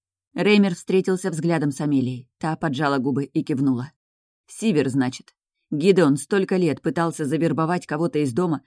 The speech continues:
но так и не преуспел. А наследник, значит, залез Лане под юбку,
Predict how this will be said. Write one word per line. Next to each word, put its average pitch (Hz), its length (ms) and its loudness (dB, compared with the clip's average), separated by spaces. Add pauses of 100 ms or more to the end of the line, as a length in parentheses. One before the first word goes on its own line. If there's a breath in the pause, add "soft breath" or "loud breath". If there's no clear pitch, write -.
(160)
но 175 160 0
так 185 220 -2
и 180 40 2
не 175 120 2
преуспел. 170 640 -2 (320)
А 165 120 0
наследник, 156 520 0
значит, 170 380 -4
залез 160 420 -2
Лане 165 260 0
под 147 160 0
юбку, 143 380 0